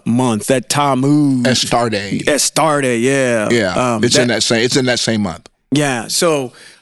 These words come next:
Speaker 1: um, <sighs> I mean, it, there's a lot to elaborate on that calendar. I mean, um, I could go so far as to say, you know, how, how, how, what capacity do you want me to talk about it in? 'Cause there's
Speaker 2: Well,
Speaker 1: a,
Speaker 2: here's
Speaker 1: there's
Speaker 2: the thing. Here's the thing.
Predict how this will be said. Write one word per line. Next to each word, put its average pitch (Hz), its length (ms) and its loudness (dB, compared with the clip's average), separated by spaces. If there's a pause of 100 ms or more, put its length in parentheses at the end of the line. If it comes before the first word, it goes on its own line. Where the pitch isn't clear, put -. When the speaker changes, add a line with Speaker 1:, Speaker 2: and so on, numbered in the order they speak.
(140)
Speaker 1:
um, 139 580 -2 (760)
<sighs> - 40 -8 (880)
I 139 80 -2
mean, 143 260 0
it, 127 160 -6
there's 180 220 2
a 139 60 2
lot 151 360 0
to 160 100 2
elaborate 151 560 0
on 135 140 0
that 120 200 -2
calendar. 147 720 -2
I 160 80 0
mean, 156 300 -2 (580)
um, 131 480 -2 (140)
I 165 100 -2
could 165 140 -4
go 160 180 2
so 156 220 0
far 156 300 0
as 151 80 -4
to 143 100 -2
say, 156 240 0
you 151 160 0
know, 151 460 0
how, 156 600 0 (480)
how, 233 240 2
how, 196 220 2
what 226 260 -2
capacity 226 380 0
do 202 80 2
you 175 80 2
want 170 100 0
me 156 60 2
to 147 80 0
talk 135 240 -2
about 117 200 -2
it 107 100 -8
in? - 180 -12 (100)
'Cause 202 120 0
there's 185 120 6
Speaker 2:
Well, 165 80 0
Speaker 1:
a, - 20 -2
Speaker 2:
here's 214 200 2
Speaker 1:
there's 175 120 0
Speaker 2:
the 175 60 2
thing. 139 160 -2
Here's 143 200 0
the 139 80 0
thing. 113 220 -2